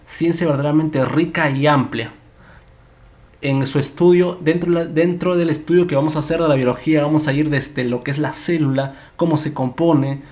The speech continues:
qué, qué función tiene la célula, cómo se ordenan, cuáles son los bioelementos, las biomoléculas, las proteínas, los lípidos,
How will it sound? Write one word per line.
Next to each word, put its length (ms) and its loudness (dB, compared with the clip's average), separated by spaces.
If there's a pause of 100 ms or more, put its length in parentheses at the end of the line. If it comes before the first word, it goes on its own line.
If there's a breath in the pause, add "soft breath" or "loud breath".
(240 loud breath)
qué, 240 0
qué 100 -2
función 480 0
tiene 180 -2
la 140 0
célula, 640 -2 (300 loud breath)
cómo 200 0
se 180 -2
ordenan, 560 2
cuáles 280 2
son 120 0
los 100 2
bioelementos, 580 0
las 80 -2
biomoléculas, 560 -2
las 80 -8
proteínas, 640 -2
los 140 -4
lípidos, 720 -4